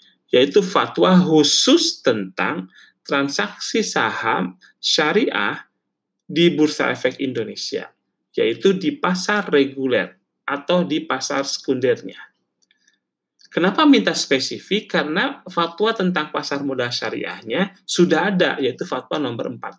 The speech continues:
puluh. Sehingga yang diperlukan oleh Bursa Efek Indonesia adalah fatwa khusus tentang transaksi di Bursa Efek Indonesia. Maka dua ribu sebelas D S N M U I meluncurkan sebuah fatwa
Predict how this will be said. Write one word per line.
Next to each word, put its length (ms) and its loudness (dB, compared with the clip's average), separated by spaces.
puluh. 320 -8
Sehingga 480 2
yang 240 4
diperlukan 480 2
oleh 160 0
Bursa 320 -2
Efek 160 -2
Indonesia 640 -2
adalah 240 -2
fatwa 560 0
khusus 800 2
tentang 480 -4
transaksi 640 -6
di 80 -4
Bursa 320 -8
Efek 480 -10
Indonesia. 800 -8
Maka 400 0
dua 160 6
ribu 240 4
sebelas 640 -2
D 160 4
S 80 -6
N 160 -2
M 160 -6
U 80 -6
I 240 -2
meluncurkan 880 -2
sebuah 560 -2
fatwa 640 -4